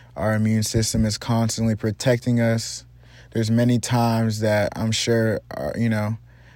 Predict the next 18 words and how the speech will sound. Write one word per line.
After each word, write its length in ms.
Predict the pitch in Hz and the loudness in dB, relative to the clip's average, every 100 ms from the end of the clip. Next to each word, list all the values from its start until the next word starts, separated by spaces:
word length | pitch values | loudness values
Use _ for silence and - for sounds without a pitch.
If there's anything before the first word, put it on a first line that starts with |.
| - - - | -20 -20 -4
we 160 | 120 120 | 0 2
were 100 | 113 | 2
supposed 300 | - 117 - | 2 0 2
to 80 | 110 | 0
get 220 | 110 95 | 0 0
sick, 580 | - 139 135 120 - - | 0 4 4 2 -4 -2
or 180 | 110 117 | 0 2
we, 140 | 117 | 2
there 120 | 120 | 2
was 160 | 117 117 | 2 2
something 380 | - 123 120 117 | 0 0 2 2
that 160 | 110 | 2
we 180 | 113 120 | 2 2
inhaled 640 | 113 101 113 113 117 117 107 | 2 2 0 2 2 2 0
or 200 | 104 101 | -2 -2
something 340 | - 117 113 | -2 0 2
that 160 | 110 104 | 2 0
we, 240 | 107 | -2